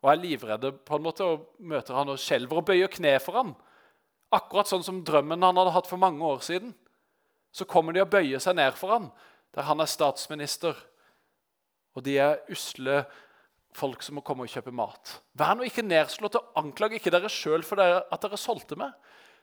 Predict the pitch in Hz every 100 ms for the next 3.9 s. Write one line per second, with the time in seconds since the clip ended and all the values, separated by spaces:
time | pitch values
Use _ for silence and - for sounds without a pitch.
0 | - 131 147 175 165 160 190 160 147 180
1 | 165 220 254 120 98 _ _ _ - 131
2 | - - 120 143 - 160 98 _ 139 113
3 | 98 117 - 101 104 127 139 104 -